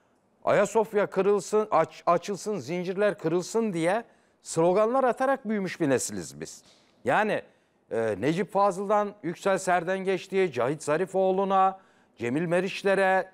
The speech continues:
diğerlerine bu ülkenin ne kadar muhafazakar aydını varsa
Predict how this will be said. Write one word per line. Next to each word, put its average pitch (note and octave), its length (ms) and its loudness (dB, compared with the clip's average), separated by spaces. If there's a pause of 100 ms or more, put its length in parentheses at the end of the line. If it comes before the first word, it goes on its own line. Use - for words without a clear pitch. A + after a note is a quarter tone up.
(100)
diğerlerine F#3 840 0 (280)
bu G3 260 0
ülkenin G#3 480 0 (100)
ne F#3 180 -2
kadar A3 300 0
muhafazakar F#3 720 -2
aydını E3 440 0
varsa A#3+ 480 0